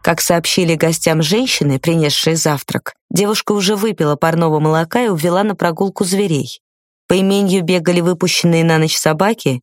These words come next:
и нужно было проследить, чтобы они не встретились с барсами. "Я готов". Первым поднялся из-за стола наследник и вопросительно глянул на мага.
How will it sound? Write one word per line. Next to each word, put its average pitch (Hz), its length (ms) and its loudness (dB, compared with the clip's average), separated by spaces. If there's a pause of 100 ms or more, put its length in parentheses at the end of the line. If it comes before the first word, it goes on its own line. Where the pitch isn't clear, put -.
и - 80 0
нужно 214 300 0
было 220 200 0
проследить, 196 640 -2
чтобы 160 260 0
они 170 160 2
не 165 140 0
встретились 180 560 -2
с 165 40 -6
барсами. 123 600 -2 (800)
"Я 147 180 2
готов". 147 680 -2 (480)
Первым 147 380 2
поднялся 147 580 0
из-за 147 240 0
стола 151 320 0
наследник 165 720 0 (180)
и 165 120 0
вопросительно 165 720 0
глянул 175 400 2
на 180 120 2
мага. 127 440 -2